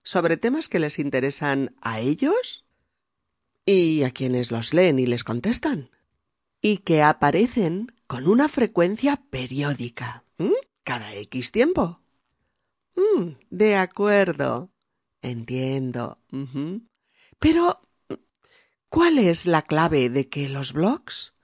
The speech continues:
eh, sean un fenómeno de masas? Mm, eso viene ya desde hace, mm, una década.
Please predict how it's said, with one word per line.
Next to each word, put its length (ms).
eh, 260
sean 500
un 200
fenómeno 640
de 120
masas? 640
Mm, 540
eso 480
viene 640
ya 220
desde 320
hace, 580
mm, 60
una 320
década. 600